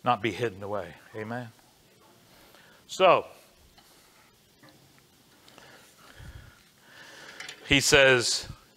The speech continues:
to Thomas, "Do not be unbelieving, but believing." Look at this in Hebrews chapter three, verse twelve.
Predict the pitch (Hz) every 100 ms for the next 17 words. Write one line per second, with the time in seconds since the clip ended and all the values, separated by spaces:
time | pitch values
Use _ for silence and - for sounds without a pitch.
0 | - 120 147 131 110 101 - - - _
1 | - - - - - 113 123 135 117 120
2 | 117 117 117 113 101 95 110 104 113 113
3 | 104 143 143 123 107 120 92 131 110 98
4 | - 123 117 104 - 110 95 95 - 113
5 | 104 92